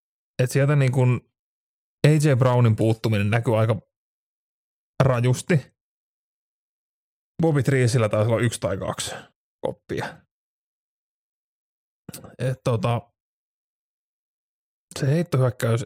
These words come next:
ei ollut niinku, oli, on kaukana siitä, mitä se oli silloin niinku huipulla. Juoksu-, juoksussa Derrick Henry veti jollain, öö, kolme piste kahdeksan keskiarvolla. Et niinku se juoksu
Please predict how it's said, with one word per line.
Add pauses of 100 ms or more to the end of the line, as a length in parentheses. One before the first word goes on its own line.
ei
ollut
niinku, (1300)
oli,
on
kaukana
siitä,
mitä
se
oli
silloin
niinku (960)
huipulla. (1120)
Juoksu-,
juoksussa
Derrick
Henry
veti
jollain, (1160)
öö,
kolme
piste
kahdeksan
keskiarvolla.
Et
niinku (1400)
se (120)
juoksu